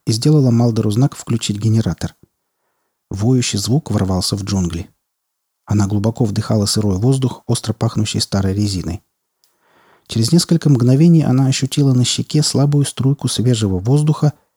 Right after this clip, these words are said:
и поняла, что пока генератор справляется со своей задачей.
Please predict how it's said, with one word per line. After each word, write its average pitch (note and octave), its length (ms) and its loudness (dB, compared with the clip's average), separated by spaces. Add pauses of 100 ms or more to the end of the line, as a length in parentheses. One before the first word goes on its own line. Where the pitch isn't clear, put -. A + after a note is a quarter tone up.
(120)
и B2 80 -2
поняла, A#2+ 420 2
что - 200 -4
пока - 380 -2
генератор C#3+ 540 2
справляется G2+ 640 0
со - 140 -4
своей F#2+ 260 -2
задачей. F#2+ 520 -6